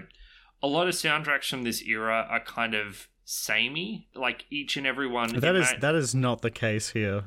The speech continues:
Speaker 2: right?
Speaker 1: Yeah, it's
Speaker 2: Like,
Speaker 1: not the case here. Sorry, I thought you were
Speaker 2: you know,
Speaker 1: disagreeing
Speaker 2: just
Speaker 1: with me for a second
Speaker 2: No,
Speaker 1: there.
Speaker 2: no, no, no, no.
Speaker 1: Yeah, yeah,
Speaker 2: Just
Speaker 1: yeah.
Speaker 2: like, uh, just like the visual style changes dramatically every level, so does the music. But
Speaker 1: Mm.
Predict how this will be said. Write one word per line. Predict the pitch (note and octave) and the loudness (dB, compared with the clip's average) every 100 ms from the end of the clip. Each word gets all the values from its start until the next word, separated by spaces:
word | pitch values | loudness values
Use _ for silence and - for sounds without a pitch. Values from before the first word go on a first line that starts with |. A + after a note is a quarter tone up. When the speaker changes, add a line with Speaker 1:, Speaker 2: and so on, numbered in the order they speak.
| G2+ | -2
Speaker 2:
right? | G2+ G#2+ B2 | 0 2 2
Speaker 1:
Yeah, | A2 | 4
it's | G#2 | 2
Speaker 2:
Like, | A2 | 2
Speaker 1:
not | C#3 B2 | 0 0
the | A#2+ | 0
case | A2 G#2 | 0 0
here. | G#2+ | 0
Sorry, | B2+ C#3+ | 2 2
I | B2 | 2
thought | F#3 | 2
you | C#3 | 2
were | |
Speaker 2:
you | B2 | 2
know, | |
Speaker 1:
disagreeing | A#2+ B2+ B2+ A#2 | 2 2 4 4
Speaker 2:
just | E3 | 4
Speaker 1:
with | A2 A2 | 2 0
me | G#2 | -2
for | F2+ | -2
a | G2+ | -4
second | - F#2+ G2 | -4 -6 0
Speaker 2:
No, | F#3 G#3+ | 6 6
Speaker 1:
there. | |
Speaker 2:
no, | G3 | 8
no, | F#3+ | 8
no, | F3 D#3+ | 8 8
no. | D3 | 8
Speaker 1:
Yeah, | |
yeah, | C3 | 8
Speaker 2:
Just | A#2+ G2+ F#3+ | 6 6 4
Speaker 1:
yeah. | |
Speaker 2:
like, | F#3+ F3 | 2 4
uh, | E3 D#3 | 4 4
just | E3+ - | 2 2
like | F#3+ B2+ | 0 0
the | A2+ | 0
visual | C#3+ D3+ E3 | 0 2 0
style | - C#3+ A#2+ A2+ | 0 2 2 2
changes | - B2 A#2 G#2+ G#2 | 0 0 2 2 0
dramatically | - A2 G#2 G2+ G#2 A2 A2 G2+ | 0 0 2 2 0 -4 -2 0
every | G#2 G2+ | 0 -2
level, | F#2+ F#2+ G#2 | -2 -2 -2
so | - D3 | 0 0
does | E3+ D#3 | 0 0
the | A#2+ | 0
music. | A2 A#2+ A#2 G2 - A#2 | 2 0 0 -2 -4 -2
But | |
Speaker 1:
Mm. | G#2 | -2